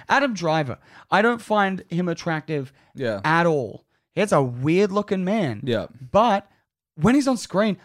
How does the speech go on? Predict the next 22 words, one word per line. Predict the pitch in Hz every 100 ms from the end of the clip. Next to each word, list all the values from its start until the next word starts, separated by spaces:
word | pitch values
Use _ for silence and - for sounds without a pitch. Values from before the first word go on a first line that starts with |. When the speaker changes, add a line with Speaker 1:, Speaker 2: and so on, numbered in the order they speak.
| -
Speaker 1:
I |
can't | - -
take | 339
my | 302
fucking | 226 175
eyes | 180 269
off | 233
him. | - - _
Speaker 2:
Yeah, | 202 175
brother | 196 226
looks | 175
like | 160
Frankenstein. | 135 143 147 135 117 107 90 101
Like, | 110
he | 208
has | 202
the |
Speaker 1:
Yeah. | 339 214
Speaker 2:
build | 160 143
of | 120
Frankenstein's | 123 123 117 113 110 107
monster. | 101 101 95